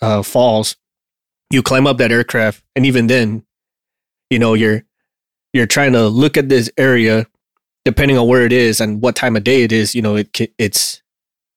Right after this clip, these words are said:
it can be very challenging to visually inspect these areas. And then if it's one of those, like, areas that seem kinda questionable, like, it looks like damage, but it doesn't really. So now you gotta have, like, this special test,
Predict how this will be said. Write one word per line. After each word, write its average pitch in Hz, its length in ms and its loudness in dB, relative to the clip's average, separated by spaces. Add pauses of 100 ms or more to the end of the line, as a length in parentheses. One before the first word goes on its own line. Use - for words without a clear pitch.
(160)
it 123 140 -2
can 127 140 0
be 113 120 2
very 123 260 2
challenging 113 600 0
to 110 400 -2 (160)
visually 123 580 0
inspect 117 480 -4
these 123 160 0
areas. 131 440 0 (880)
And 120 120 -2
then 117 220 -2 (340)
if 135 120 0
it's 123 140 0
one 143 120 2
of 143 80 2
those, 135 220 2
like, 107 160 -2
areas 127 240 0
that 107 160 -2
seem 131 180 0
kinda 120 240 -2
questionable, 139 640 0
like, 110 260 -2
it 135 140 0
looks 147 260 0
like 156 160 -2
damage, 156 400 0
but 113 140 0
it 110 80 -4
doesn't 127 260 0
really. 139 320 4
So 131 160 0
now 107 160 0
you 120 100 2
gotta 117 200 -2
have, 120 200 -2
like, 117 200 -2
this - 380 -2
special 123 540 0
test, - 520 -4